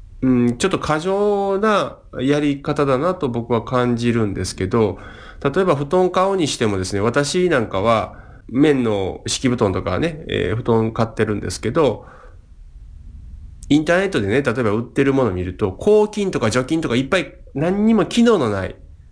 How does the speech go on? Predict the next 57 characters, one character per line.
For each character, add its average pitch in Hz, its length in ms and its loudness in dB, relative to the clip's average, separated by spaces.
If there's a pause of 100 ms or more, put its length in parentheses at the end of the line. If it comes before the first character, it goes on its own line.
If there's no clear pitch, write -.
(760)
一 165 260 0
番 220 200 2
安 220 280 2
い 190 40 6
も 180 140 4
の 131 140 2
が 143 260 0
一 139 260 -4
番 170 280 0
ま 107 140 0
と 127 120 -2
も 127 180 2
で 131 140 4
あ 92 80 -2
る 98 100 -4
っ - 20 -8
て 92 180 -10
い 98 40 -2
う 98 40 -2
こ 101 80 0
と 95 80 -4
は 90 40 -6
結 - 200 -2
構 85 140 -6
あ 82 60 -8
っ 80 40 -10
て、 - 420 -4 (1120)
高 196 260 2
い 208 40 4
も 165 120 4
の 123 60 2
買 131 160 2
う 131 40 2
ほ 135 120 0
ど 143 160 2
体 147 320 0
に 123 160 0
有 123 160 2
害 135 160 4
だ 110 80 0
な 95 140 -4
っ - 20 -10
て 92 200 -10
い 87 40 -4
う - 60 -8
ね。 139 260 -4
あ 123 100 0
の、 131 60 2
最 185 200 0
近 180 140 0
あ 175 40 2
の、 170 160 0
冷 208 260 0
た 208 140 0
く 190 100 -2
な 135 160 4
る、 117 1040 0